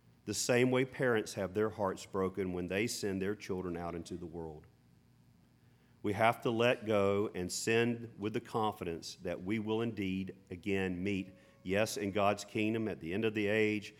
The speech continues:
but over and over through ministry, God will bring us back together.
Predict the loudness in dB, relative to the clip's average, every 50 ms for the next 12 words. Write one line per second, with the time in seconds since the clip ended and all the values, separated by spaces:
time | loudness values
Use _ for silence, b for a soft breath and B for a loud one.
0 | B B B -12 -12 -10 -6 -2 -2 0 2 2 2 2 2 2 2 0 -2 -2
1 | -2 -2 -2 -2 -2 -2 -4 -6 -8 -8 -8 -6 -4 -2 -2 -2 -2 -4 -4 -2
2 | -2 -2 -2 -2 -4 -6 -10 -12 -12 -12 -12 -14 -14 -12 -10 -12 -12 -12 -16 -20